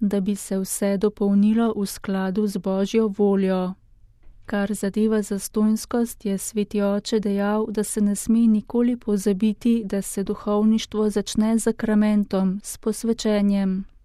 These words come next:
Le to predpostavlja odprtost za Božje delovanje, vsakodnevno odločitev za podarjanje samega sebe bratom. Gospodov klic ni rezultat posebnih zaslug,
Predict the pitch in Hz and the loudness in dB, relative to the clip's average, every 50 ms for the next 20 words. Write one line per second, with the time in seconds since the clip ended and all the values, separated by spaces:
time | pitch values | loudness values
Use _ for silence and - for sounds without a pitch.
0 | - - - 208 202 196 190 185 180 - - 214 214 220 220 - - 202 190 - | -14 -6 -4 -2 0 0 0 -2 -2 -2 0 2 2 2 0 -2 -4 -6 -6 -6
1 | - - 190 - - - 196 196 196 202 208 214 208 208 202 202 - - - 226 | -8 -8 -8 -8 -6 -6 -4 -2 -2 0 0 -2 -2 -2 -4 -8 -6 -2 0 2
2 | 226 226 226 - 196 190 185 - - 196 - 202 190 185 196 196 202 208 202 - | 2 2 0 -2 -4 -4 -4 -4 -6 -4 -2 -2 -2 -2 0 0 0 0 0 0
3 | 226 208 - 220 220 226 214 196 208 208 208 202 196 196 190 190 190 196 - - | 0 2 2 2 2 2 2 2 2 2 2 2 2 2 0 -2 -4 -6 -10 -14
4 | - - - - 190 190 - - 190 202 196 208 208 220 220 220 220 208 - 202 | -18 -12 -8 -6 -6 -6 -6 -6 -4 0 2 2 4 4 6 6 4 4 2 -2
5 | 208 185 190 196 196 - - - 214 208 - 233 233 220 208 - 190 190 - - | -2 0 0 -2 -2 -4 -2 -4 -4 -2 0 0 0 0 0 0 -2 -4 -4 -6
6 | 202 180 196 196 196 196 202 214 220 214 220 220 - - - - 185 190 202 208 | -8 -4 -4 -2 -2 -2 0 0 2 2 2 0 -2 -4 -4 -2 -2 0 0 0
7 | 190 202 196 - - - 208 202 202 202 202 233 226 208 208 202 202 196 190 190 | 0 -2 -4 -4 -4 -4 -4 -2 -2 0 0 0 -2 -2 -2 -4 -2 -2 -4 -4
8 | - - 190 190 190 185 185 190 - _ _ _ _ _ _ - - - 214 214 | -4 -4 -2 -2 -2 -2 -4 -6 -8 _ _ _ _ _ _ -10 -6 -4 0 0
9 | 214 208 - - - - 226 226 208 214 208 202 - - - 214 226 233 240 - | 0 -2 -4 -8 -4 0 0 2 2 2 0 -2 -4 -6 -4 -2 0 0 0 -2
10 | - - 240 254 254 240 220 202 - 214 202 196 - - 208 202 208 208 - - | 2 4 4 4 4 4 2 2 2 0 -2 -2 -2 -2 -2 -2 -2 -4 -6 -6
11 | - 208 - - - 220 214 214 214 226 220 214 220 202 - 202 196 - - - | -6 -6 -6 -4 -2 -2 0 2 2 2 2 0 -2 -2 -2 -2 -2 -4 -4 0
12 | 214 220 226 226 - | 0 2 0 0 -2